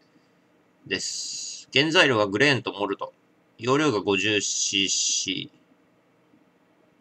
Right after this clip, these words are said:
ー。えー、輸入者が明治屋。株式会社明治屋。原産国アメリカ。ね、となっております。こちら。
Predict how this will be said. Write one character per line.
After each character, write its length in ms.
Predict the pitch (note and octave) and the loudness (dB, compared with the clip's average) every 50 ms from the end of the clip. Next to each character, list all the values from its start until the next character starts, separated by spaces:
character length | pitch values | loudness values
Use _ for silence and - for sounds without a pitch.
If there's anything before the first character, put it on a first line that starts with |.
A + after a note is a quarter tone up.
| _ _ _ _ - | _ _ _ _ -10
ー。 80 | - A2+ | -4 -2
え 60 | A2 | 0
ー、 20 | |
輸 220 | A2 G#2 G#2 A#2+ C#3 | 0 0 0 0 0
入 280 | D#3 E3+ F3 F3+ F3+ | 2 2 2 2 2
者 380 | E3+ - - - C3 G2+ F2+ F2 | 0 0 0 2 2 2 2 2
が 260 | F#2 F#2+ G2 F#2+ - _ _ _ _ _ _ _ _ _ _ _ _ - | 0 0 0 0 -2 _ _ _ _ _ _ _ _ _ _ _ _ -12
明 160 | G2+ G2+ G#2+ A#2+ C#3 D3+ D#3+ D#3 C3+ | -6 0 4 4 6 6 6 4 2
治 160 | A#2+ B2+ B2 | 2 2 2
屋。 200 | A2+ A2 G#2+ - - - _ _ _ _ _ _ _ _ _ _ _ _ _ _ - | 4 2 2 0 -4 -12 _ _ _ _ _ _ _ _ _ _ _ _ _ _ -10
株 240 | - - G#2+ B2+ | -4 -4 -2 -2
式 280 | B2+ - - - A#2+ A#2 | -4 -6 -6 -6 -4 -2
会 200 | A2+ A#2+ G#2+ G2+ | 0 0 0 0
社 140 | - - - | -2 -6 -8
明 260 | B2+ - F#2+ G#2+ A2 | -2 2 2 4 4
治 160 | G#2 F#2 F2+ | 2 0 -2
屋。 120 | F2+ - - - - | -2 -4 -4 -8 -6
原 180 | - G#2 A#2+ B2+ | -4 -2 -2 -2
産 220 | A#2+ - C3 A2+ | 0 -2 -2 -2
国 260 | G2 F#2+ - - F#2 E2 | -2 -6 -4 -2 0 0
ア 60 | E2+ | 0
メ 100 | F2 F2 | 0 -2
リ 80 | E2+ | -2
カ。 120 | - - _ _ _ _ _ _ _ _ _ _ _ - - - - - - - _ _ _ _ _ _ _ _ _ _ _ _ _ _ _ _ _ _ _ _ _ _ _ _ _ _ _ _ _ _ _ _ _ _ _ _ _ _ - - - C3 G#2 G2 | -4 -8 _ _ _ _ _ _ _ _ _ _ _ -20 -20 -20 -20 -20 -20 -20 _ _ _ _ _ _ _ _ _ _ _ _ _ _ _ _ _ _ _ _ _ _ _ _ _ _ _ _ _ _ _ _ _ _ _ _ _ _ -20 -20 -20 -20 -16 -12
ね、 240 | G#2 G#2+ A2 - - - _ _ | -10 -8 -8 -10 -12 -18 _ _
と 120 | - A#2 A#2 | -8 -4 -2
な 80 | A#2 | 0
っ 80 | A#2 - | 0 0
て 80 | - F#2 | -2 -6
お 60 | E2 | -6
り 40 | E2 | -6
ま 160 | D#2+ D#2+ D#2+ | -8 -10 -10
す。 160 | - - - | -10 -10 -6
こ 120 | - A#2+ | -4 0
ち 100 | A#2+ D#3 | 8 10
ら。 200 | D3+ C#3 - - | 12 12 12 10